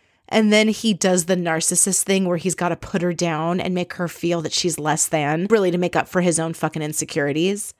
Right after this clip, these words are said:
And they're always criticizing to boot. And so one of the designers says, "Oh, it's like a giant key ring." And just like an ass, he chimes in. He goes, "Oh, yes, you can put your keys there so you don't lose them in the bottom of your handbag."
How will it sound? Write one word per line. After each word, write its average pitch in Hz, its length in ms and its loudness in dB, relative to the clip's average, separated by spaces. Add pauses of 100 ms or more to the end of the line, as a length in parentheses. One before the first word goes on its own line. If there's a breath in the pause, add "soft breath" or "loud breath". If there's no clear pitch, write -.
(180)
And 202 120 2
they're 196 140 2
always 185 240 2
criticizing 190 880 2
to 180 120 -2
boot. 170 580 -2 (680)
And 208 140 4
so 208 180 4
one 190 240 2
of 160 140 -2
the 180 160 4
designers 165 520 -2
says, 185 240 -2
"Oh, 285 140 2
it's - 140 2
like 233 120 0
a 226 60 4
giant 196 420 0
key 277 280 0
ring." 160 420 -4 (220)
And 220 100 4
just 240 160 4
like 226 140 4
an 196 80 2
ass, 170 380 0
he 180 120 -4
chimes 165 340 -2
in. 170 120 0
He 170 80 -2
goes, 190 240 -2
"Oh, 311 180 4
yes, 269 460 2 (180)
you 233 140 0
can 269 160 0
put - 260 0
your 247 100 -2
keys 277 340 2
there 175 180 4
so 196 160 0
you 220 80 4
don't 233 200 2
lose 214 360 4
them 185 160 2
in 180 60 0
the 185 60 0
bottom 180 360 2
of 220 100 0
your 277 80 4
handbag." 214 1000 2